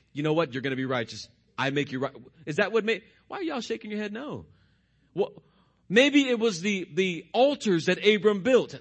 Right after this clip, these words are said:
That ob-, that had to be the reason why God made him righteous. That had to be the reason why God gave him a right.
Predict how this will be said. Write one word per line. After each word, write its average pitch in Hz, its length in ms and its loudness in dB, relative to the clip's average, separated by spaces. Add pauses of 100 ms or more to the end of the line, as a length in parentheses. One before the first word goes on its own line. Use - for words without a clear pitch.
That 285 240 0 (320)
ob-, 247 320 -2
that 170 140 -2
had 214 240 2
to 233 60 -2
be 196 120 -2
the 175 100 2
reason 170 300 -2
why 170 140 0
God 170 280 0
made 156 160 -2
him 156 120 -2
righteous. 180 600 -4 (1800)
That 240 100 -12
had 302 320 -4
to 247 80 2
be 196 80 4
the 170 100 6
reason 160 240 2
why 156 140 6
God 151 260 4
gave 151 140 4
him 135 100 2
a 139 60 4
right. 139 200 4